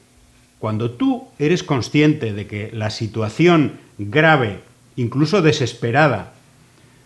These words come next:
eh, incómoda, que no, que no puedes más, eh,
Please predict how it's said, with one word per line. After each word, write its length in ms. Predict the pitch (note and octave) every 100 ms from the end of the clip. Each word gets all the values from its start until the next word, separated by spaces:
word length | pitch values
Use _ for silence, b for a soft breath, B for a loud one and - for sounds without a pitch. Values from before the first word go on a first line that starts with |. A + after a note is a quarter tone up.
| b
eh, 840 | B2 B2+ B2+ B2 A#2+ A#2+ B2 B2 -
incómoda, 800 | F#3 E3+ G3 G3 D3+ A#2 G2 F2+ _ _ _ _ _ _
que 100 | B2+
no, 260 | B2 D3+ - -
que 120 | C#3
no 360 | D#3 G3+ G3+ -
puedes 320 | - F3 G3 C#3+
más, 440 | C#3+ G#2 - - _ _
eh, 160 | G2+